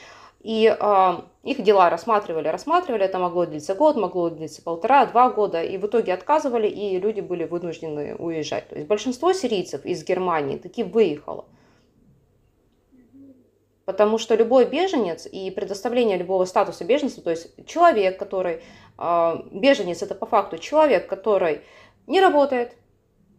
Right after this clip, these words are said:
который сидит на государственном пособии,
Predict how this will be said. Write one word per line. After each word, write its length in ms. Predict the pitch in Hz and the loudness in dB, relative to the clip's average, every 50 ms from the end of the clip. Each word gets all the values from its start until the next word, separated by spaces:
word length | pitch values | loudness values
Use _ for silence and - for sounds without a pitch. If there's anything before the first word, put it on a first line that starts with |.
| _ _ _ _ _ _ _ _ _ _ | _ _ _ _ _ _ _ _ _ _
который 840 | - 226 226 269 262 247 240 226 220 202 196 190 190 185 185 180 185 | -6 0 2 4 6 6 6 6 6 4 4 4 2 4 2 2 0
сидит 260 | 190 - 226 320 339 | -2 -2 -4 -2 0
на 80 | 294 262 | 0 -2
государственном 580 | 233 254 - 226 220 240 240 240 - 254 233 | -2 -2 -2 0 2 2 2 0 -4 -8 -6
пособии, 680 | 226 240 233 - - 190 175 170 170 175 170 170 175 - | -4 -6 -6 -6 -4 -4 -4 -4 -4 -6 -6 -6 -8 -10